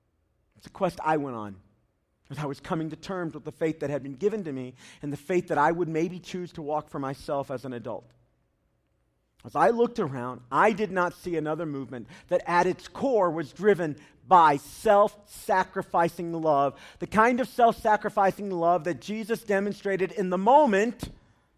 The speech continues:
when he set his face like a flint towards Jerusalem. And he willingly moved towards the cross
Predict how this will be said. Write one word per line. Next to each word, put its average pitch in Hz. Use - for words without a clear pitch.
when 143
he 196
set 226
his 202
face -
like 156
a 165
flint 156
towards 143
Jerusalem. 131
And 123
he 147
willingly 131
moved 131
towards 127
the 127
cross 117